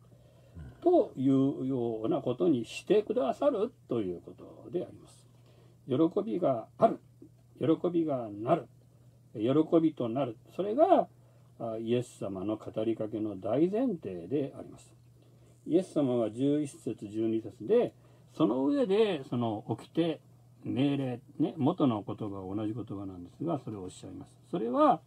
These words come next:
イエス様の掟はですね、「互いに愛し合いなさい。」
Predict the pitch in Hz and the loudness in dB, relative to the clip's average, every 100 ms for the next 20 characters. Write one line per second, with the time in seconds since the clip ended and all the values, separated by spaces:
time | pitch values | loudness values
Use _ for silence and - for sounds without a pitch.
0 | - - - - - 160 160 143 113 101 | -18 -20 -20 -14 2 2 2 -2 -2 -4
1 | 90 - - 113 92 - - 220 262 - | -8 -10 -8 -8 -8 -14 -8 -8 -8 -16
2 | - - - - _ _ - - - 160 | -20 -20 -20 -20 _ _ -20 -6 -2 2
3 | - 294 294 285 254 196 - - - - | 4 6 8 6 6 2 0 -12 -4 2
4 | 233 226 - 226 98 - - - 117 113 | 2 0 -4 -2 -4 -6 -14 -10 -8 -8
5 | - 135 135 | -12 -16 -18